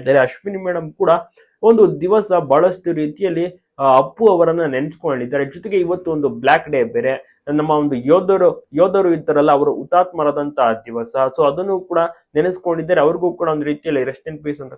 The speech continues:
ಕೂಡ ತಿಳಿಸಿದ್ದಾರೆ. ಒಟ್ಟಿನಲ್ಲಿ ಅಶ್ವಿನಿ ಮೇಡಮ್ ಅವರು ಈ ಒಂದು ವಿಶೇಷವಾದಂತಹ ದಿವಸಗಳ ಟೈಮ್ ನಲ್ಲಿ ಅಪ್ಪು ಅವರನ್ನ ತುಂಬಾನೇ ನೆನಪು ಮಾಡ್ಕೊಳ್ತಾರೆ. ಅಪ್ಪು,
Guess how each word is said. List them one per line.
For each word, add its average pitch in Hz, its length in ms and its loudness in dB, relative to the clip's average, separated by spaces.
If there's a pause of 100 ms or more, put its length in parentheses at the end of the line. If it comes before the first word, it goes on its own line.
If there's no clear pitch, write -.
ಕೂಡ 135 80 -12 (200)
ತಿಳಿಸಿದ್ದಾರೆ. 135 540 -6
ಒಟ್ಟಿನಲ್ಲಿ 196 480 0 (260)
ಅಶ್ವಿನಿ 214 400 4
ಮೇಡಮ್ 180 320 0
ಅವರು 175 140 2
ಈ - 20 2
ಒಂದು 175 420 0
ವಿಶೇಷವಾದಂತಹ 180 720 0
ದಿವಸಗಳ 165 560 0 (260)
ಟೈಮ್ 135 200 -4
ನಲ್ಲಿ 165 220 -4 (340)
ಅಪ್ಪು 160 300 -6
ಅವರನ್ನ 185 320 0 (220)
ತುಂಬಾನೇ 180 280 -2
ನೆನಪು 151 460 -6
ಮಾಡ್ಕೊಳ್ತಾರೆ. 127 520 -4
ಅಪ್ಪು, - 340 -2